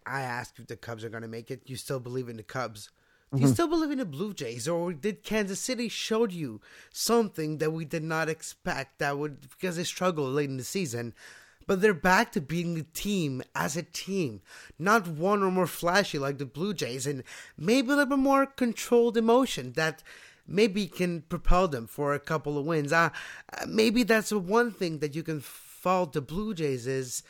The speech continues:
Speaker 1: how emotional lately, uh, players like
Speaker 2: Mm-hmm.
Speaker 1: Bautista have become, and,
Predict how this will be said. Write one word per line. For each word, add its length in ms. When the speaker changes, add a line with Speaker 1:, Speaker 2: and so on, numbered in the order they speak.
Speaker 1:
how 240
emotional 720
lately, 560
uh, 100
players 500
like 240
Speaker 2:
Mm-hmm. 80
Speaker 1:
Bautista 500
have 320
become, 480
and, 240